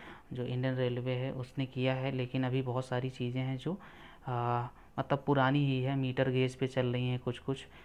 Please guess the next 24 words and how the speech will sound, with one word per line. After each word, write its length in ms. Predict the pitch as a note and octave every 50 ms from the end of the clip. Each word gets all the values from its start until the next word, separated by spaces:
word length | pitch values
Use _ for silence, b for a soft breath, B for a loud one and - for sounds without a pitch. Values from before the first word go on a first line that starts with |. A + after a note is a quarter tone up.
| B B B
उनको 240 | A#2+ B2+ B2+ C3 B2+
ब्रॉड 340 | B2+ C3+ C3 B2+ B2+ B2+ B2+
गेज 240 | B2+ B2+ B2 B2
पे 140 | - - C3
कन्वर्ट 400 | B2 - A#2+ A#2+ A#2+ B2 A#2+ A#2+
करना 480 | - - B2 A#2+ A#2+ A#2+ A#2+ A#2+ A#2+ A#2+
और 120 | A#2+ A#2+
मॉडिफिकेशन 720 | A#2+ A#2+ A#2+ A#2+ A#2+ A#2+ B2 A2+ A#2+ A#2+ A#2 - - B2+ B2
करना, 420 | - B2+ A#2+ A#2 A#2+ A#2+ A#2+ A#2+ B B B B B B B B B B
उसको 240 | C3+ B2 - - B2+
वर्ल्ड 260 | B2+ C3 C3 B2+ B2+
लेवल 260 | B2+ B2 B2 B2 B2+ B2
की 120 | - B2+
बनाना, 400 | A#2+ B2 A#2 A#2+ A#2 A#2+ C3 C3+
तो 140 | C#3 - C3+
ये 120 | C3+ C#3
सारी 240 | B2+ B2 B2+ B2+ C3
चीज़ें 220 | C3+ B2+ B2+ C3+
होनी 360 | C#3 B2+ B2 A#2+ A#2+ C3 C3+ C3
अभी 200 | B2 A#2+ B2+ B2+
भी 140 | B2+ C3
बाकी 360 | B2+ B2 A#2 A#2+ A#2+ - C3 C3+
है। 60 | C#3
इंफ्रास्ट्रक्चर 800 | - C3 B2 A#2+ - C3+ C3 B2+ - B2+ B2 - - - D3+